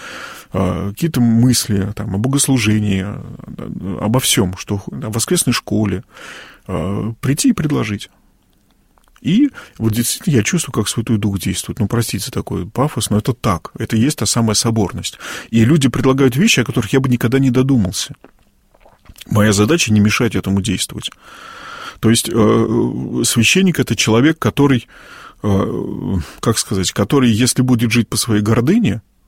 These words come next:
он будет мешать Святому Духу соприкасаться с человеческими сердцами. То есть, э, священник, он вот на этом рубеже стоит, и, э, очень страшно будет отвечать. Вот за тот самый залог, который он в руках держит, понимаете?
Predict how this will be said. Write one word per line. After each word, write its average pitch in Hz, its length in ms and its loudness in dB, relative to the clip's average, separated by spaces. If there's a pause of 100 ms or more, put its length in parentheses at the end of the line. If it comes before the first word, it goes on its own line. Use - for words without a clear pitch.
(840)
он 113 220 4
будет 131 340 2
мешать 143 320 2
Святому 110 400 2
Духу 104 680 -2
соприкасаться 110 680 -4
с - 40 -4
человеческими 104 520 -2
сердцами. 101 580 -4 (680)
То 135 140 4
есть, - 240 2
э, 107 400 0 (680)
священник, 170 580 2
он 127 80 2
вот 117 240 0
на - 340 -6
этом 113 240 2
рубеже 117 400 4
стоит, 156 480 0
и, 127 160 2 (540)
э, - 60 -6
очень 104 1300 -6
страшно 143 420 2
будет 104 240 0
отвечать. - 580 -6 (140)
Вот 110 180 -6
за 110 140 0
тот - 200 -2
самый 113 300 4
залог, 117 360 2
который 110 300 -2
он 110 60 0
в 101 60 -2
руках 104 320 -2
держит, 101 420 -4
понимаете? - 520 -8